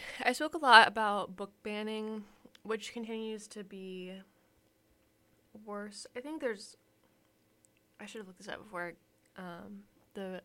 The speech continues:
during the break, but I believe Alabama is trying to ban, um, a lot more books as well, and just,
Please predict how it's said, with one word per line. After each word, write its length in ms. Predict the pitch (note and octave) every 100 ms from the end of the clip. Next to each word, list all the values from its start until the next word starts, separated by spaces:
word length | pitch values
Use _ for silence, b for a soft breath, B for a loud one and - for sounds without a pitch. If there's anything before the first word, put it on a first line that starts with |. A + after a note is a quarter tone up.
| -
during 180 | G3+ F3+
the 60 | -
break, 240 | - - - G#3
but 240 | F#3+ - - B B B B B B
I 60 | A3+
believe 500 | A3+ A#3+ C4 B3+ B3+ -
Alabama 720 | G#3+ G#3+ G3 F#3 G#3+ C4 D4 D4
is 180 | C#4 -
trying 720 | - - - C4 C4+ C#4 C4+
to 120 | C#4+
ban, 600 | - C4 B3+ B3+ C4 C4 B B B -
um, 500 | A3 G#3+ G3+ G3 G3+ - _ _ _ _ _ _ - -
a 80 |
lot 280 | G#3 G#3 G3 -
more 200 | G#3+ G#3+
books 300 | G3+ G3 -
as 160 | G3 -
well, 480 | F#3+ F#3 F#3+ F#3+ F3+
and 260 | F3+ F3+ F3+ - b b b b b b b b b _ _ -
just, 540 | A#3+ A3+ - - -